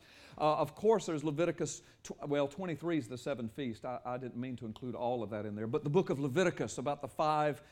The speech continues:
uh, sacrifices. I preached on that, uh, last Sunday.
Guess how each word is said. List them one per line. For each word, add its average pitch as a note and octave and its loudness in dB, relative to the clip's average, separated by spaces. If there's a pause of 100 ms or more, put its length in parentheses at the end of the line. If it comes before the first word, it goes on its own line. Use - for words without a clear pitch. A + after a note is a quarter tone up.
(140)
uh, C3 4
sacrifices. C3+ -2
I B2 -2
preached D3+ -6
on C3+ -6
that, C3+ -4
uh, C3+ -2
last C#3 -2
Sunday. G#2+ -4